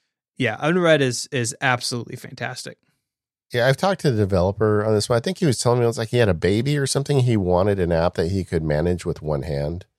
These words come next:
Speaker 2: And that's how the app came into existence. You know, he wanted a news app that you could manage one-handed. So it is very user-friendly, but it is just gorgeous. So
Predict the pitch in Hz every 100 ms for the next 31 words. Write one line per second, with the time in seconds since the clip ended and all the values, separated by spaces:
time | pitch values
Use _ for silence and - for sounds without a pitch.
0 | _ _ _ _ _ - 87 78 76 90
1 | 95 - 87 82 73 76 76 82 - -
2 | 87 82 85 90 80 76 87 - 139 143
3 | - 101 90 85 76 78 73 73 78 87
4 | 85 76 82 82 76 82 76 - 82 78
5 | 82 71 87 80 71 - 120 - - -
6 | _ 123 120 170 165 101 98 127 123 110
7 | 98 104 120 131 123 135 131 143 131 -
8 | 104 - 113 107 110 104 123 120 101 -
9 | 113 113 - 98 120 113